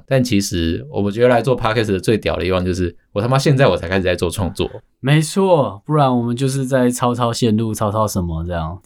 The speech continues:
Speaker 2: 时间点到了就把产品射出去，就这样。
Speaker 1: 就这样，其实蛮无聊的。工程师
Speaker 2: 超级无聊。
Speaker 1: 的人生蛮无聊的。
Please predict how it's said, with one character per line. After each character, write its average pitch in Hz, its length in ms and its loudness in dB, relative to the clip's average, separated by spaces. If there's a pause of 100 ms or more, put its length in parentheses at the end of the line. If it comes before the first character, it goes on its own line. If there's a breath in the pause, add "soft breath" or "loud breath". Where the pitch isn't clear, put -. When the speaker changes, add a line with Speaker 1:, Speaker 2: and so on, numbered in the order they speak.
Speaker 2:
时 135 160 -4
间 147 160 4
点 123 160 0
到 123 180 2
了 107 60 0
就 117 100 -6
把 101 120 -2
产 104 180 0
品 98 120 -2
射 104 180 0
出 87 140 -4
去， 82 300 -8
就 127 140 0
这 120 100 4
样。 98 140 -2 (120)
Speaker 1:
就 113 100 -6
这 107 80 0
样， 98 180 2
其 - 80 -6
实 127 60 2
蛮 107 220 2
无 101 60 0
聊 80 180 2
的。 82 240 -8 (100)
工 127 100 0
程 139 180 4
师 123 120 -4
Speaker 2:
超 123 40 2
级 107 80 2
无 101 200 0
聊。 101 180 2 (120)
Speaker 1:
的 107 160 2
人 104 180 2
生 110 120 0
蛮 87 240 0
无 87 80 -4
聊 85 80 -2 (100)
的。 - 120 -16